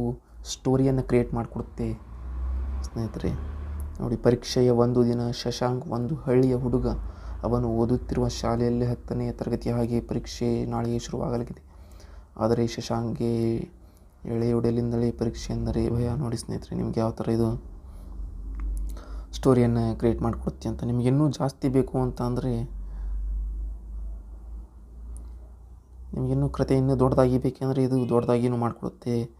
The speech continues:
"Create a story briefly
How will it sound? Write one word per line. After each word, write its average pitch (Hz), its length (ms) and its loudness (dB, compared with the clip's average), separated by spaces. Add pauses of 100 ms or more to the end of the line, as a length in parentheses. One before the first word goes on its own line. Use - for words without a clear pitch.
(380)
"Create 123 380 0
a 120 100 0
story 120 580 -2 (2250)
briefly 123 680 2